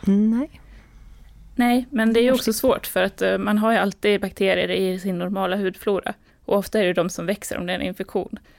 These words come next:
Speaker 2: Så det kan ju vara svårt att veta då, är det bara vanlig hudflora eller är det faktiskt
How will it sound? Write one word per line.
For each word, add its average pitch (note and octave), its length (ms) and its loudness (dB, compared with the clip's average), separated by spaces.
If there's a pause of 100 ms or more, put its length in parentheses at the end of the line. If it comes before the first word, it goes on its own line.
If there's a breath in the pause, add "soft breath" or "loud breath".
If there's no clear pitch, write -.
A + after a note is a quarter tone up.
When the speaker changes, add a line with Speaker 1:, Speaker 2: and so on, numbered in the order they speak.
(140 soft breath)
Speaker 2:
Så - 160 -8
det G3 120 0
kan G3+ 160 -4
ju F#3 60 -4
vara F#3+ 120 -4
svårt G3+ 300 -4
att F3+ 80 0
veta G3+ 320 0
då, F3 100 2
är G3 320 0
det F3 240 0 (800 soft breath)
bara F#3 220 0
vanlig F#3 300 -2
hudflora A3 680 0
eller F#3+ 260 0
är F#3+ 200 2
det F3 60 2
faktiskt - 800 -12